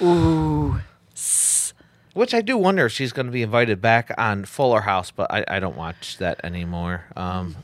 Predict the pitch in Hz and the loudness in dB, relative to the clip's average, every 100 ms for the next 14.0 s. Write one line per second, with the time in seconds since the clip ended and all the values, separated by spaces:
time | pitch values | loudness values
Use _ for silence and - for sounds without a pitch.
0 | - - _ - _ _ _ _ - - | -16 -18 _ -20 _ _ _ _ -20 -20
1 | - _ _ _ - 98 98 98 98 87 | -20 _ _ _ -6 -4 -4 -6 -8 -12
2 | _ _ _ - - 127 113 - 113 107 | _ _ _ -20 -14 -6 -6 -4 -4 0
3 | 101 104 160 214 160 151 156 - - 147 | 0 2 2 2 2 4 6 6 2 0
4 | 139 131 104 147 170 - 165 165 - 117 | 2 0 -2 -2 -4 0 2 2 0 -2
5 | 127 123 113 123 120 120 110 - - - | -2 -2 -4 -6 -6 -6 -6 -10 -20 -20
6 | - - 117 104 104 104 113 120 131 120 | -20 -4 4 6 6 4 0 0 2 0
7 | 123 117 117 117 113 117 110 110 107 107 | -2 -2 0 2 2 2 -2 -12 -10 -8
8 | 104 104 101 90 - 139 135 131 120 104 | -4 -4 -4 -8 -2 2 2 2 -2 -4
9 | 107 101 104 101 110 104 - - 196 208 | -4 -4 -4 -2 -4 -4 -6 -4 2 2
10 | - 311 - 214 294 339 - - 233 208 | 4 2 2 4 4 6 2 4 4 6
11 | 165 151 - 180 190 254 254 - 214 170 | 2 2 -2 -4 -4 -4 -6 -6 -8 -8
12 | - 220 202 175 156 175 170 180 170 180 | -8 -2 0 -2 -2 2 4 4 2 -2
13 | 175 160 160 135 143 156 147 139 135 | 0 2 2 4 6 6 6 4 2